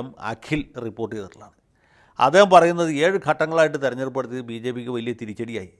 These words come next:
അവസാന ഘട്ടമൊക്കെ ആകുമ്പോഴത്തേക്ക് ജനങ്ങൾ അവരെ പൂർണ്ണമായിട്ടും വെറുത്തു എന്നാണ്. അപ്പോൾ ഈ തെരഞ്ഞെടുപ്പ് കഴിയുമ്പോൾ ഈ രണ്ട് വാർത്തകളും യാഥാർത്ഥ്യമാകും, യാഥാർത്ഥ്യമാകണം എന്നാണ് ഞാൻ ആഗ്രഹിക്കുന്നത്.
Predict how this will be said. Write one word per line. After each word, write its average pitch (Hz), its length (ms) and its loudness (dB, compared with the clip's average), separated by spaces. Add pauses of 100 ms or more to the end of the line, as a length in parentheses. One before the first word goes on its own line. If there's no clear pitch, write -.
(880)
അവസാന 135 340 4 (100)
ഘട്ടമൊക്കെ 147 300 2
ആകുമ്പോഴത്തേക്ക് 127 420 -4
ജനങ്ങൾ 120 260 -6 (300)
അവരെ 110 160 -8 (100)
പൂർണ്ണമായിട്ടും 120 640 -4
വെറുത്തു 104 300 -10 (340)
എന്നാണ്. - 280 -20 (800)
അപ്പോൾ 131 160 -2
ഈ - 100 0
തെരഞ്ഞെടുപ്പ് 147 400 4
കഴിയുമ്പോൾ 151 320 0 (140)
ഈ - 20 -2 (520)
രണ്ട് 127 260 -2
വാർത്തകളും 127 420 0 (100)
യാഥാർത്ഥ്യമാകും, 120 760 -4 (240)
യാഥാർത്ഥ്യമാകണം 113 760 -4 (140)
എന്നാണ് 120 260 -8
ഞാൻ 120 100 -6 (100)
ആഗ്രഹിക്കുന്നത്. 107 580 -12